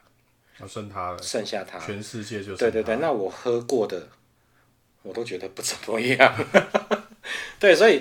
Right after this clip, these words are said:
Speaker 2: 不过这就是
Speaker 1: 不过你刚想它的那个酒精味，应该就非常的明显。
Speaker 2: 嗯，嗯。
Speaker 1: 感觉上应该是这样，因为它又找不到其他间来做调和。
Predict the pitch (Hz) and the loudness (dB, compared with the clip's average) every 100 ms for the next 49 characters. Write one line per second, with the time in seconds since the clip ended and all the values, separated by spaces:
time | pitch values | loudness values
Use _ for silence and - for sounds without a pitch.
0 | - 170 196 196 185 170 165 208 233 - | 2 6 6 6 4 4 2 0 -2 -2
1 | 107 107 165 185 165 175 135 - 92 92 | -4 -2 -2 0 -2 -4 -6 -4 -6 -6
2 | 131 151 151 156 123 127 123 120 113 113 | -6 -6 -4 -2 -2 -4 -4 -2 -4 -4
3 | 107 95 90 87 87 90 - - - 120 | -8 -8 -12 -14 -14 -16 -16 -16 -10 -8
4 | 113 104 110 110 - _ _ _ _ _ | -6 -8 -12 -14 -18 _ _ _ _ _
5 | _ _ _ - 139 123 117 117 110 98 | _ _ _ -10 -6 -4 -4 -4 -4 -6
6 | 107 117 113 110 107 110 110 110 185 190 | -6 -8 -6 -6 -8 -10 -8 -6 -4 -2
7 | 185 139 98 120 127 117 104 110 107 107 | -2 -2 -4 -4 -4 -6 -8 -6 -6 -8
8 | 95 104 92 82 76 | -8 -10 -14 -14 -16